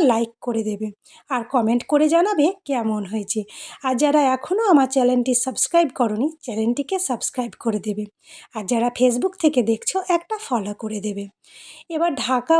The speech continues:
উঠিয়ে আমি দিয়ে দিলাম গরম মশলা গুঁড়ো আর কসুরি মেথি। কসুরি মেথিটা যখন দেবে তখন দু হাতে একটু ভালো করে ঘষে নেবে, মানে ক্যাশ-, ক্র্যাশ করে নেবে,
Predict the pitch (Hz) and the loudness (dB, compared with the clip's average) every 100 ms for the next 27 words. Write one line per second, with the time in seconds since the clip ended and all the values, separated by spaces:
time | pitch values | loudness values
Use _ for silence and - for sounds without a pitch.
0 | 320 339 - 302 262 320 _ - - 269 | 4 2 2 2 2 -2 _ -20 -10 -2
1 | 247 302 247 240 226 277 403 - - 247 | 0 0 0 0 0 0 -2 -8 -6 -2
2 | 240 233 233 226 - 233 220 185 202 202 | 0 0 0 0 0 -2 -2 -2 -6 -8
3 | - - - - 320 381 269 - 254 240 | -14 -20 -16 -8 -8 -4 -2 2 4 4
4 | 240 214 208 - 196 - - - - 262 | 4 2 -2 -8 -14 -16 -20 -20 -10 -8
5 | - 330 359 320 262 277 302 311 320 320 | -2 2 4 4 4 0 2 4 4 4
6 | 311 311 381 254 247 262 415 - - - | 2 2 2 0 2 0 0 -4 -18 -12
7 | 330 339 349 285 247 254 311 359 - 311 | -6 0 2 2 2 0 0 -2 0 -4
8 | 240 - 247 262 359 311 302 - - 254 | -4 -4 0 0 2 4 4 0 -2 0
9 | - 233 208 180 220 - - - 349 381 | 2 0 -2 -2 -4 -6 -18 -12 -6 -4
10 | 381 254 233 226 - - 269 214 - - | -2 -2 -2 -8 -12 -6 -4 -4 -4 -2
11 | 220 202 202 | 0 0 -4